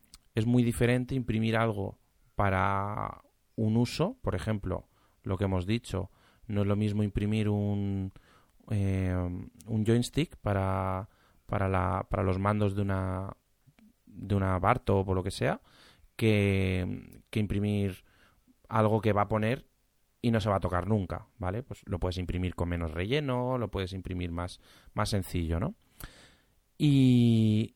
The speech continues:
y una vez estudiado, pues se manda a la impresora, se pone a imprimir, vigilas el principio sobre todo, que la primera capa coja bien, que todo empieza a funcionar perfectamente y ya, bueno, llega un momento que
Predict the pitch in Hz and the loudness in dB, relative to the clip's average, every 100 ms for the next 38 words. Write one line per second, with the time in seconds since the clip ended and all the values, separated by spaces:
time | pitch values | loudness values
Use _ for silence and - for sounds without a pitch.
0 | _ - 127 131 127 123 123 - 127 135 | _ -2 6 8 8 4 -2 0 2 4
1 | 151 160 202 110 101 - _ _ _ _ | 2 2 -2 -4 -8 -12 _ _ _ _
2 | _ _ _ _ - - 101 98 95 95 | _ _ _ _ -6 -2 0 0 0 -2
3 | 98 123 160 156 156 175 226 _ _ _ | -4 -4 0 2 2 0 -4 _ _ _
4 | _ - - - 107 95 104 101 95 107 | _ -20 -18 0 0 4 2 2 0 0
5 | 131 151 - 101 110 - 117 107 101 98 | 0 -2 -6 -2 -2 0 -4 0 0 -2
6 | - - _ _ _ _ 107 101 104 - | -8 -18 _ _ _ _ -4 -2 -2 -2
7 | 120 110 101 107 101 104 156 180 240 _ | -2 0 0 -2 -2 0 0 0 -4 _
8 | _ _ _ _ _ _ _ - - 95 | _ _ _ _ _ _ _ -18 -4 -2
9 | 95 104 98 98 95 95 92 92 90 95 | -2 -4 -6 -2 0 2 2 0 -2 -2
10 | 98 - 107 143 151 151 151 160 - _ | -2 -2 0 0 0 -2 -4 -6 -14 _
11 | _ 107 101 101 95 101 101 98 95 95 | _ -2 0 0 2 0 -2 -6 -4 -4
12 | 92 95 107 - 131 151 156 160 180 - | -2 -4 -6 -4 -4 -2 -4 -6 -8 -12
13 | - _ - 127 131 123 123 143 127 107 | -20 _ -2 4 6 6 2 -2 -4 -2
14 | 104 104 104 104 110 101 92 | 2 2 2 2 0 2 0